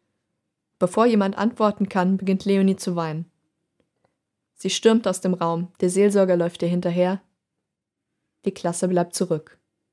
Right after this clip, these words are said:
Samira spürt die Blicke der anderen, als sie zum Schrank geht, den darin versteckten Ordner herausnimmt und in ihre Schultasche gleiten lässt.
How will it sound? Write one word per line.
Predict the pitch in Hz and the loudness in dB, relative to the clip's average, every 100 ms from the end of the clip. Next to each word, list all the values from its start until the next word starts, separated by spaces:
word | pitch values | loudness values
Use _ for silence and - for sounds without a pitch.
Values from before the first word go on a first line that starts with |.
| _ _ _ _ _ _ _ _ _ _ _ _ _ _ _ _ _ _ - | _ _ _ _ _ _ _ _ _ _ _ _ _ _ _ _ _ _ -6
Samira | 180 190 196 190 | 0 2 2 0
spürt | - 202 196 | 0 0 0
die | |
Blicke | 180 196 202 | -2 -2 -2
der | 185 165 | -2 -2
anderen, | 175 180 180 175 _ _ _ | -2 -2 -4 -6 _ _ _
als | 185 180 | -8 -8
sie | 190 | -6
zum | 185 | -4
Schrank | 175 - 175 185 | -4 -2 -2 -2
geht, | 180 165 - _ _ _ _ - | -4 -6 -10 _ _ _ _ -4
den | 185 | -2
darin | 180 185 | 2 2
versteckten | 190 185 - 190 - 180 | 2 -2 -2 -4 -6 -4
Ordner | 175 185 180 | -4 -2 -4
herausnimmt | 170 165 170 - 202 196 196 | -4 -4 -4 0 0 0 -2
und | 180 | -6
in | 180 | -4
ihre | 185 180 | -4 -4
Schultasche | - 185 175 175 - 170 | -2 -2 -2 -4 -8 -8
gleiten | 160 156 - | -10 -10 -10
lässt. | 165 170 - | -10 -10 -16